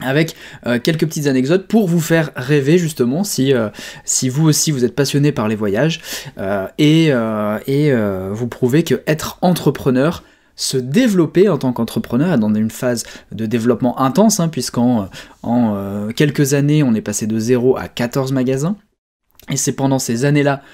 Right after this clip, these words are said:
qu'on a, euh, voyagé énormément et, euh, qu'on a eu deux enfants également, donc on n'a pas chômé.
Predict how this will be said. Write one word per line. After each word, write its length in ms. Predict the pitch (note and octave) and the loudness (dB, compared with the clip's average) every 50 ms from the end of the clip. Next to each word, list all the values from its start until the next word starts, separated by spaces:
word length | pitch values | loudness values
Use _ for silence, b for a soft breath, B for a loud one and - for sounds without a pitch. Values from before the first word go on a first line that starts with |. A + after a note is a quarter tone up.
| B B B | B B B
qu'on 220 | - - A#2+ A#2 A#2+ | -10 -4 -2 0 2
a, 360 | B2+ C3+ C3 A#2+ A2 G2+ G2 | 2 2 2 2 2 0 -2
euh, 40 | G2 | -4
voyagé 540 | G2 G#2+ B2 A#2 A#2 A#2 A2+ B2 B2 - - | -4 -2 -2 0 0 0 0 -2 -4 -2 -2
énormément 640 | D#3 E3 D#3+ D#3+ D3 D3 D3 C#3+ D3 D3 C#3+ C#3 - - | 0 2 2 2 2 2 0 0 0 0 0 -2 -2 0
et, 200 | C3 C3 C3 B2+ | 2 2 4 4
euh, 200 | A#2 A2 A2 A2 | 2 0 -2 -4
qu'on 160 | - - G#2 | -4 -4 -4
a 40 | F#2+ | -4
eu 120 | G2 G#2 | -4 -4
deux 260 | A2 A2 C#3 C3+ B2 | 0 2 2 2 4
enfants 320 | B2+ B2 A#2+ - - F3 D#4+ B3+ | 4 2 0 0 0 -2 -2 0
également, 340 | C#3+ B2 B2+ A#2+ C#3+ G#3 B3 B B B B B B B B | 0 0 2 2 2 2 0 B B B B B B B B
donc 260 | A2+ B2 B2 A#2+ - | -2 -2 -2 -2 -2
on 20 | B2 | -2
n'a 100 | A#2 A2 | -4 -2
pas 140 | - - D#3 | 0 0 0
chômé. 400 | - - D3+ C#3+ D#3 A3 - | 2 2 4 4 4 2 0